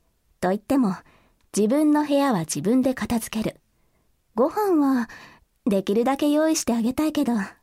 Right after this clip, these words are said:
私も仕事あるからね。ある程度は自分でも用意できるように、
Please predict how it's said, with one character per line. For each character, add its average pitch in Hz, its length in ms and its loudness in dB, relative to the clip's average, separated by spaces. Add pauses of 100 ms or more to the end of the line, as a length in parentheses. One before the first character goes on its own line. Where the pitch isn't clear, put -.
(140)
私 185 340 -4
も 170 100 -2
仕 - 140 -4
事 214 260 -4
あ 381 60 -2
る 427 80 -2
か 330 120 -2
ら 254 100 0
ね。 294 480 -4 (1080)
あ 285 140 0
る 392 140 -2
程 339 280 0
度 294 120 0
は 214 80 2
自 170 220 0
分 262 240 2
で 302 100 2
も 208 140 2
用 233 260 2
意 214 80 0
で 175 160 -2
き 294 140 -4
る 311 140 2
よ 247 160 2
う 226 60 2
に、 269 220 0